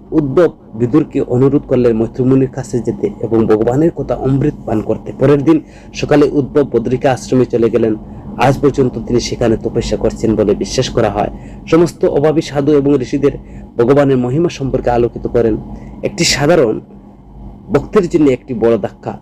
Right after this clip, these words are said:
যারা সমর্থনের জন্য বাহ্যিক ঈশ্বরের উপর নির্ভর করে, ভগবান অন্য কেউ নন। পরম জ্ঞান এবং সত্য যা প্রত্যেকের মধ্যে ঝলঝল করে।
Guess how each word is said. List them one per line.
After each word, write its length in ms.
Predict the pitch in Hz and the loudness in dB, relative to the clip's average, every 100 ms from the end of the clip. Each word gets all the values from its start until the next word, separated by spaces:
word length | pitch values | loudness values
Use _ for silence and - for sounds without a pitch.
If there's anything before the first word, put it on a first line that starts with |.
| - | 0
যারা 160 | 143 | 0
সমর্থনের 600 | 139 147 147 139 202 208 | 2 2 2 4 4 2
জন্য 200 | 165 156 | 2 -2
বাহ্যিক 480 | - 120 120 117 127 - - | -2 -6 -8 -4 -6 -6 -12
ঈশ্বরের 340 | - 147 135 | -2 2 2
উপর 160 | 131 120 | 2 2
নির্ভর 280 | 117 113 117 | 2 2 0
করে, 280 | 107 110 - - - - | 0 -2 -2 -10 -18 -4
ভগবান 400 | 127 120 135 117 - | 0 2 2 2 -2
অন্য 260 | 131 139 151 | 0 2 0
কেউ 180 | - 120 | 0 0
নন। 300 | 107 98 92 - - | 2 0 -4 -10 -6
পরম 300 | - 170 190 151 | 2 4 4 0
জ্ঞান 240 | 131 143 | -2 0
এবং 220 | 160 135 139 | 2 0 -4
সত্য 420 | 131 - - 117 | -6 -6 -4 -2
যা 100 | 110 | -2
প্রত্যেকের 440 | - - - 175 | -4 -6 -2 2
মধ্যে 420 | 147 113 - 104 - - - - - - 104 | 2 0 -2 -4 -4 -6 -20 -20 -20 -14 -2
ঝলঝল 440 | 139 143 139 175 | 2 2 2 0
করে। 280 | - 113 82 | 0 -2 -4